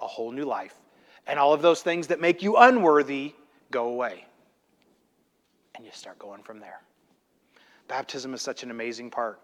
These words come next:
of our lives as Christians. It's a turning point in our lives. And maybe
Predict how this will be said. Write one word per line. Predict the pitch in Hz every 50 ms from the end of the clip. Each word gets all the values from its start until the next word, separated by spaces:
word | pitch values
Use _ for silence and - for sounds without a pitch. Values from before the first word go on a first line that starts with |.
| -
of | - 113
our | 113 113
lives | 110 110 113 110 104
as | 107 104
Christians. | - - 131 117 - - - 107 101 -
It's | 85 -
a | - -
turning | - - 135 143 139 127 117
point | - - 123 117 110
in | 113 117
our | 110 110
lives. | 104 104 101 95 90 87 - - - _ _ _ _ _ _ _ _ _ _ _ _ _ _ _ _ _ _ _ _ _ _ _ _ _ _ _ _ _ _ _ _ _ _ _ _ _ _ -
And | 120 120
maybe | 123 131 160 185 202 208 208 214 214 214